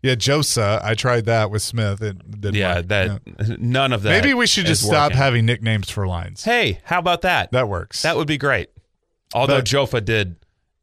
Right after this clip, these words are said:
Speaker 1: it did stick.
Speaker 2: did roll off the tongue.
Speaker 1: Yeah.
Speaker 2: Um, last,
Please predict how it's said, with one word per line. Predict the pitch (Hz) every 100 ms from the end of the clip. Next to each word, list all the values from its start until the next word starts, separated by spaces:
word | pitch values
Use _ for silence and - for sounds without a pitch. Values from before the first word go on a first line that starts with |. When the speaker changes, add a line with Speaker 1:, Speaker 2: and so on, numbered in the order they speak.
| _ _ _
Speaker 1:
it | 131
did | 135 120
stick. | - 117
Speaker 2:
did | 117
roll | 104 104
off | 98 92
the | 92
tongue. | 101 90 85
Speaker 1:
Yeah. | - 101 - -
Speaker 2:
Um, | 120 120 104 90 -
last, | - 151 180 -